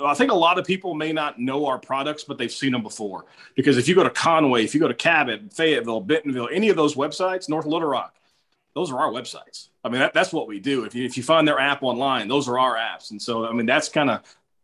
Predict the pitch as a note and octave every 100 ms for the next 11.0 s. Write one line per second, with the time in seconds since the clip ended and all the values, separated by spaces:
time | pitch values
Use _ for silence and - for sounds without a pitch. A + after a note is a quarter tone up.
0 | - D3 B2 B2+ C#3 D3+ C#3 C#3+ B2 C#3+
1 | C3+ C3 A#2 A#2+ C3+ A#2+ B2+ A#2 B2 C#3
2 | C3 A#2 - C3 C3 - - C3 - D3
3 | C#3+ - _ - C#3 B2 B2+ B2+ F#2+ A2
4 | G#2 F2+ D#2+ G2 A2+ B2+ A#2+ A#2 A#2+ A#2+
5 | - C3 A#2+ A#2 - B2 A2+ A2+ B2+ A#2
6 | A#2+ A#2+ G#2+ - - B2+ A#2+ A2+ A2+ A#2+
7 | A2 A2+ A2+ C3 A#2 G#2 _ - - B2
8 | B2 B2 A#2+ A#2+ A#2+ A#2 A#2 - A#2+ G2+
9 | A#2+ A#2 G#2+ A#2 A#2 A2+ A#2 A#2+ A2+ G#2+
10 | - A2+ - A2+ A2 - A#2 A#2 -